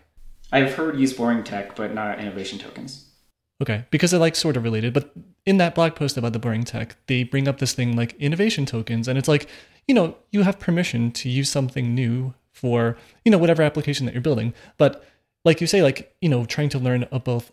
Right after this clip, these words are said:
Speaker 2: a brand new backend and front end might be a little bit difficult, right?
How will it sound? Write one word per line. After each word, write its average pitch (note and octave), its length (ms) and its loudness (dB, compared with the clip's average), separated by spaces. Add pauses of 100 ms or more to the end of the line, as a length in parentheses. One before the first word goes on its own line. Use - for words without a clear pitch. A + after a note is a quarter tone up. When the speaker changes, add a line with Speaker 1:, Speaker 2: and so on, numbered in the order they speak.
Speaker 2:
a A#2+ 60 -4
brand B2+ 280 0
new B2+ 120 0
backend A#2+ 480 -2
and D#3+ 180 2
front A#2 220 -4
end A#2+ 180 -2
might A3+ 140 4
be G3+ 80 2
a - 20 0
little C#3+ 200 0
bit B2 180 -4
difficult, B2+ 360 -6
right? C3 240 -2